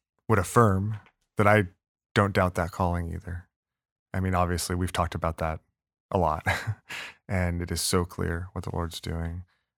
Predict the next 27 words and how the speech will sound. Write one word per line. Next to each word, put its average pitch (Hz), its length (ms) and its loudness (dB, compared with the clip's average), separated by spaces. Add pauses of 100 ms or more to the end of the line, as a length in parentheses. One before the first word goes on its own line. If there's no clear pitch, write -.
Um, 85 440 -4 (960)
and 107 420 2 (960)
at 104 100 4
the - 60 -6
same 110 220 2
time, 101 400 0
I 98 60 -2
think 92 260 -2
that, 90 160 0 (880)
like 95 220 0
a 98 60 0
lot 92 440 2
of 87 180 -6
callings 87 420 -2
in 87 80 0
our 85 100 2
lives, 95 240 0
we, 95 120 -2 (840)
we 110 60 0
sometimes 98 500 0 (280)
continue 107 500 2
to 82 120 -4
step - 300 -4
in, 80 320 -8 (500)
not 107 220 6
knowing 107 260 6
exactly 92 840 0